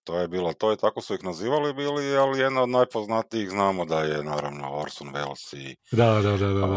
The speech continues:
Speaker 1: ovi, kak se zovu, Alieni.
Speaker 2: E, da, da, da, War of the Worlds, Rat svjetova.
Speaker 1: War, Rat svjetova, je, da, da.
Speaker 2: Da.
Speaker 1: Znači, to je, to je, to je čisti bio, ono,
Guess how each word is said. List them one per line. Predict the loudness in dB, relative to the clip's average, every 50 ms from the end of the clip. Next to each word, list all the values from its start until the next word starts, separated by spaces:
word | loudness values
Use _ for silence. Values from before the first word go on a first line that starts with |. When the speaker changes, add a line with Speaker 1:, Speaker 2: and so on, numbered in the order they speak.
| 0
Speaker 1:
ovi, | 0 -2 -4 -6 -8 -10 -8 -10 -10 -10
kak | -10 -10 -10 -10 -12
se | -16 -16
zovu, | -16 -16 -16 -16 -16 -16 -18 -18 -20 -20 -20 -20 -18 -12
Alieni. | -10 -10 -6 -4 -2 0 0
Speaker 2:
E, | 0 -2 -4 -10 -14 -18 -18 -16 -10 -4
da, | 2 4 4
da, | 4 4 4 2 2
da, | 0 0 0
War | 0 0 2 4 4 6 6 4
of | 4 2
the | 2 4
Worlds, | 4 4 2 2 -2 -2 0 2
Rat | 2 2
svjetova. | 4 4 4 4 4 6 4 4
Speaker 1:
War, | 4 2 -4 _ -4
Rat | 0 4 4 4 2
svjetova, | 0 -4 -10 -10 -10 -12 -14 -12 -10 -8
je, | -8 -8 -8 -10
da, | -10 -12 -10
da. | -8 -6
Speaker 2:
Da. | -6 -6 -6
Speaker 1:
Znači, | -8 -10 -14 -14 -14 -14 -12
to | -10 -8 -6 -4 -2
je, | -2 -4
to | -4 -2 0 2 2
je, | 2 0 -2
to | -4 -4 -2 -2
je | -2
čisti | -2 -4 -4 -4 -4 -4 -8 -8 -4
bio, | -2 0 0 2 0 0
ono, | -2 -2 -4 -6 -6 -6 -6 -6 -6 -8